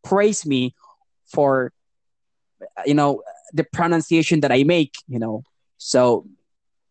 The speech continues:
and, and I'm, I'm getting, I'm getting tired with that.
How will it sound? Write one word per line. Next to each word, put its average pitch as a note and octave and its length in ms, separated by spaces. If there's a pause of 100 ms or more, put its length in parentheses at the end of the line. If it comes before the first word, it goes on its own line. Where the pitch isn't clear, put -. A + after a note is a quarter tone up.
(160)
and, D3 160
and D#3+ 160
I'm, E3 160
I'm E3+ 160
getting, A#3 400 (160)
I'm D#3+ 160
getting C4 200
tired D#3 440
with B2+ 80
that. A#2 240